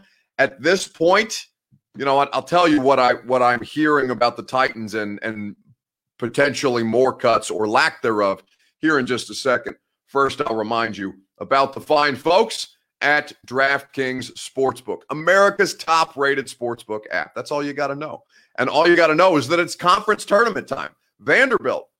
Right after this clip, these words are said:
lost today, but they made it past the first round. I was impressed that they did that much. They lost today against Florida.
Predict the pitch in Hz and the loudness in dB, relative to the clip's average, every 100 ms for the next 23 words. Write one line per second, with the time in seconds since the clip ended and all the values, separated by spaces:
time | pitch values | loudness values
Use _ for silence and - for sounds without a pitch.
0 | 101 143 180 214 - 160 170 233 202 - | -4 0 2 0 -6 -2 0 0 -4 -4
1 | 151 143 175 190 294 185 185 190 190 190 | -4 -2 -4 -4 -6 -8 -12 -10 -10 -8
2 | 208 139 - 104 123 120 101 135 135 123 | -10 -10 -10 -10 -8 -8 -2 -2 -4 -6
3 | 147 147 165 156 170 147 104 - - 117 | -6 -4 -6 0 0 0 -8 -10 -8 -2
4 | 131 165 170 - _ _ _ 135 165 170 | 2 2 0 -10 _ _ _ 2 4 6
5 | 160 135 - 175 202 220 233 | 4 -4 -4 0 4 4 2